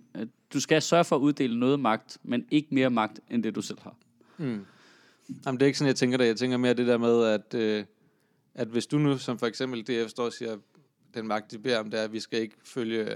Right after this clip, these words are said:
Speaker 2: den europæiske menneskeretskonvention,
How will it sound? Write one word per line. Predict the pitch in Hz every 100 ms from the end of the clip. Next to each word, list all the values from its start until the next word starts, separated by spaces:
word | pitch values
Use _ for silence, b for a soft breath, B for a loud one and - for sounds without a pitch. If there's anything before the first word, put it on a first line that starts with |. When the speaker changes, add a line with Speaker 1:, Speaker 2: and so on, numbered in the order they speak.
| - _ _ _ _ _
Speaker 2:
den | 107 104
europæiske | 104 120 117 -
menneskeretskonvention, | 110 127 - 123 110 - 107 98 98 113 107